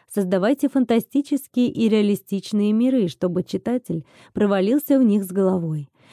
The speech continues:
Поднимайте животрепещущие вопросы, приправляйте их вкусным соусом сюжета.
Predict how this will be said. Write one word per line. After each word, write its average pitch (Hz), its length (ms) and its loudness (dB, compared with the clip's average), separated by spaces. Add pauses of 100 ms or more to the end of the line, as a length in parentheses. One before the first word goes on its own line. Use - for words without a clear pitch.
(140)
Поднимайте 208 600 2
животрепещущие 226 1000 0
вопросы, 196 580 -2
приправляйте 202 800 0
их - 120 -2
вкусным 220 460 -2
соусом 202 500 -2
сюжета. 180 580 -6